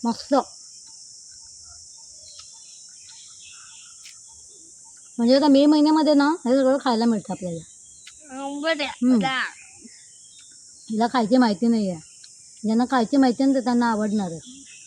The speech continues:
Speaker 2: आंबट आहे.
Speaker 1: तुम्ही मला सांगा,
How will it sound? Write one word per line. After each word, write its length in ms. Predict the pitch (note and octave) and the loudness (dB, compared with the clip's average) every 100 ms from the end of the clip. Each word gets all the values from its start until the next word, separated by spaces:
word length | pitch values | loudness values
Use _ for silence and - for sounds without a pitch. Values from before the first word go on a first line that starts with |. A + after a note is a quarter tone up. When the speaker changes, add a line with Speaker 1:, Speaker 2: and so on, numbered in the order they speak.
| - - - - - - - | -20 -20 -20 -20 -20 -20 -8
Speaker 2:
आंबट 520 | C#4 C#4+ D4+ D#4 F4 | -4 -2 -2 0 0
आहे. 120 | D#4+ A3+ - - - - - - - - - - - - - - - - - - - - - - - - - - - - - - - - | 0 -2 -8 -20 -20 -20 -20 -20 -20 -20 -20 -20 -20 -20 -20 -20 -20 -20 -20 -20 -20 -20 -20 -20 -20 -20 -20 -20 -20 -20 -20 -20 -20 -2
Speaker 1:
तुम्ही 160 | B3 D4+ | 2 4
मला 200 | D4+ D4+ | 4 4
सांगा, 340 | E4 C4+ C4+ | 4 4 4